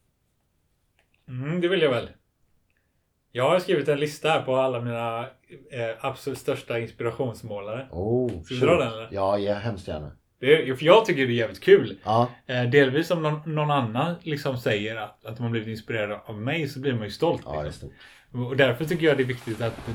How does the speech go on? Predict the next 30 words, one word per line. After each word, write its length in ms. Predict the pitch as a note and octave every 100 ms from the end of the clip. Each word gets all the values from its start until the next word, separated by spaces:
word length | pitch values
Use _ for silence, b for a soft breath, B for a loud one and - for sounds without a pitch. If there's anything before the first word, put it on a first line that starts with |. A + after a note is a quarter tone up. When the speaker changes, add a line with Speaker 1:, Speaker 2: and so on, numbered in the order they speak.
| G#2+
Speaker 1:
dra 460 | B2 A2+ C#3 D#3+
lite 260 | E3 D#3 C#3
sånt. 360 | B2+ G#2 - _ b b b b
Speaker 2:
Mm. 120 | -
Speaker 1:
Eh, 300 | B2 A2+ A2+
även 180 | C3 B2+
om 60 | B2
det 60 |
kan 320 | B2 D3+ D3+ -
verka 260 | D3 C#3
töntigt, 440 | C3 D3 B2 A#2+ A#2
men 200 | B2+ C3
i, 240 | A#2+ C3
så 120 | B2+
här, 180 | C3 B2+ - -
det 220 | C#3+ C3+
har 160 | C#3 D3
varit 280 | F3 -
jävligt 200 | F#3 A#2+
viktiga 600 | C3 D3 - - A#2 A2
målare 420 | A#2 C3 A2 G#2 D3+
för 80 | F3+
mig, 260 | G2+ - -
Speaker 2:
Ja, 80 | G2+
Speaker 1:
de 140 | G#2
Speaker 2:
jag 60 | B2
Speaker 1:
här. 80 | A2
Speaker 2:
förstår. 260 | - G#2+ F#2 G#2
Ja. 140 | G#2+ A2 B B A#2+
Speaker 1:
Eh, 240 | B2 A#2+